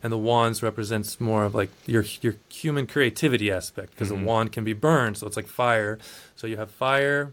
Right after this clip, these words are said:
Speaker 1: for the wands, earth for the pentacles, water, and then steel, basically. And it kinda represents the four categories of our life. And I learned about this years ago,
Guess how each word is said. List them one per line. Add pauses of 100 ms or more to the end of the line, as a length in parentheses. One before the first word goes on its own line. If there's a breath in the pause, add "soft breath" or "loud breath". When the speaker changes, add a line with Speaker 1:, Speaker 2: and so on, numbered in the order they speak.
(140)
Speaker 1:
for
the
wands, (220)
earth
for
the
pentacles, (240 soft breath)
water, (340 loud breath)
and
then (240)
steel,
basically.
And
it
kinda
represents
the
four (600)
categories
of (300)
our
life.
And
I
learned
about
this
years
ago,